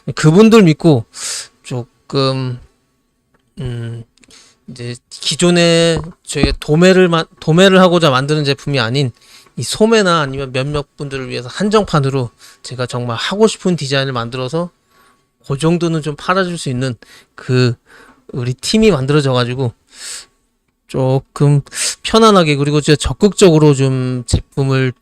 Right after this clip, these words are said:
출시를 할 건데, 약간 한정판적으로 출시를 하려고 합니다. 네,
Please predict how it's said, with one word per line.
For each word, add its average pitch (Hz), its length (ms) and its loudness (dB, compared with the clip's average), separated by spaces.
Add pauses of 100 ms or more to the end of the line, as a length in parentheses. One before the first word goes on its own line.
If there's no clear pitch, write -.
(160)
출시를 165 520 -4
할 175 140 0
건데, 135 400 -2 (360)
약간 - 200 -10
한정판적으로 175 1000 2 (480)
출시를 135 420 -4
하려고 135 240 2
합니다. 117 380 -2 (4000)
네, 117 320 0